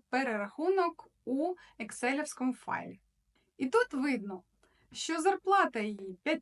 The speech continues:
шістдесят п'ять тисяч тридцять п'ять брутто. З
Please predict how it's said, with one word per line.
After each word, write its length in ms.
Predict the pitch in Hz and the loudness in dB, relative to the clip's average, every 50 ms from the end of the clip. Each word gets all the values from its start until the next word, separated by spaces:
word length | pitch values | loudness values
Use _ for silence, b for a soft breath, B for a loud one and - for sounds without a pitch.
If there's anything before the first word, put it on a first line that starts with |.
| - | -4
шістдесят 420 | - 247 - 311 294 - 359 349 - | -6 -4 -4 -2 -2 -2 -2 -2 0
п'ять 240 | - 302 294 254 - | 0 0 0 0 -2
тисяч 320 | 262 247 - - 226 214 - _ | -6 -6 -4 -6 -10 -10 -10 _
тридцять 420 | - 311 359 359 - 330 262 - | -4 -2 -2 -2 -2 -4 -6 -4
п'ять 240 | - 247 226 226 214 | -2 -2 0 0 -2
брутто. 640 | 208 208 262 269 269 254 226 202 _ - - 320 339 - _ _ _ _ B B B B B B B B B | -2 -2 0 0 0 0 -2 -4 _ -2 -2 -2 -2 -4 _ _ _ _ B B B B B B B B B
З 520 | - 240 240 233 254 330 339 330 330 285 | -8 -6 -6 -2 0 2 2 2 2 0